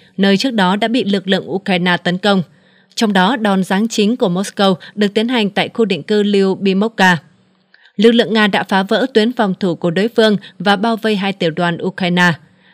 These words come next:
Trên Telegram, nhiều phóng viên hiện trường cũng nêu rõ quân đội Nga đã chọc thủng sườn trái của lực lượng Kiev và giành được vị trí tại một số khu vực đông dân cư tại Kursk. Theo dữ liệu dự án Deep State, quân đội Nga đã tiến được khoảng bảy ki-lô-mét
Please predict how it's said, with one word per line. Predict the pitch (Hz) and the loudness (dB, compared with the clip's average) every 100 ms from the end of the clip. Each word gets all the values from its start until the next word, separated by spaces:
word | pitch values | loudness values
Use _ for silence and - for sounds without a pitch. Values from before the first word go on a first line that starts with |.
| _ _ | _ _
Trên | - 240 | 0 2
Telegram, | 226 226 208 202 190 185 147 _ | 2 0 0 0 2 2 -2 _
nhiều | 214 | 0
phóng | 220 226 226 | 2 0 0
viên | 269 233 | 0 0
hiện | 214 147 | -4 -4
trường | - 196 175 165 | -4 -2 -2 -4
cũng | 196 190 | -4 0
nêu | 226 196 | 0 0
rõ | 175 185 269 - - _ | 0 0 -2 -6 -20 _
quân | 240 | 2
đội | 220 185 | 2 0
Nga | 208 202 | -2 0
đã | 180 - | -2 -2
chọc | 233 196 | -4 -2
thủng | 190 160 | -4 -4
sườn | 151 196 185 | -4 -2 -2
trái | - 180 202 | -2 -2 -2
của | 233 | -4
lực | 202 175 | -4 -2
lượng | 180 180 | -2 -2
Kiev | 196 180 254 - - - | -2 0 -2 -4 -20 -4
và | 190 202 | 0 2
giành | 208 208 | 2 0
được | 202 196 | 0 0
vị | 208 | -4
trí | 143 - 196 | -4 -2 -2
tại | 220 226 | 0 -2
một | 160 180 170 | -2 -4 -2
số | 190 | -4
khu | 190 240 | 0 0
vực | 196 165 | -2 -4
đông | 190 190 | -2 -2
dân | 185 190 | -2 -4
cư | 180 202 190 | -2 0 0
tại | 160 | -2
Kursk. | 135 190 233 - _ _ _ _ _ | -2 -2 -2 -6 _ _ _ _ _
Theo | 247 | -2
dữ | 240 | 2
liệu | 240 262 175 | 2 2 0
dự | 185 | -2
án | 170 175 202 | -2 0 0
Deep | 247 | -2
State, | - 226 262 - _ | 0 0 -2 -12 _
quân | 220 | 0
đội | 214 185 | 0 0
Nga | 202 202 | 0 0
đã | 185 | 0
tiến | 165 208 202 | -2 0 0
được | 254 240 | 0 -2
khoảng | 202 170 | -2 -2
bảy | 175 170 | -2 -2
ki-lô-mét | 196 196 185 240 | -2 -2 0 -2